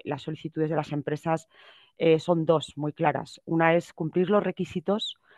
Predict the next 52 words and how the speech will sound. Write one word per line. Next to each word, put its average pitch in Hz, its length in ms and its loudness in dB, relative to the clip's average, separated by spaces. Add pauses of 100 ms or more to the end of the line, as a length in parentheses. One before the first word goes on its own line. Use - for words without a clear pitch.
(440)
em, 139 560 -2
que 156 140 -8
como 160 160 0
ha 156 40 4
dicho 170 220 -4
Ernesto 160 340 -4
son 151 440 0
exigentes - 680 -2
y 151 80 -2
lo 147 100 -2
son 156 220 -4
por 147 140 0
estas 147 200 -2
razones 156 400 -2
que 151 120 -6
todos 160 380 -2
han 151 140 0
expuesto 160 520 2
y 147 60 0
no, 147 220 -2
y 151 80 -6
no 147 120 0
voy 147 120 0
a 147 60 0
repetir. 165 380 -2 (720)
Y 202 140 4
la 180 120 12
otra, 196 380 8
si - 220 -6
se - 160 -2
cumplen 180 300 2
los 180 100 4
requisitos, 165 480 -2
es 165 340 -2
el 156 140 2
proyecto 156 580 2
que 139 100 -6
nos 139 140 -8
presentéis. - 640 -10 (1080)
En 170 100 2
la 165 100 6
solicitud 180 500 0
vais 190 220 4
a 170 60 4
ver 175 120 6
una 170 160 2
parte 180 260 2
en 170 80 2
la 156 100 2
que 156 100 -8
tenéis 151 240 -4
que 160 280 6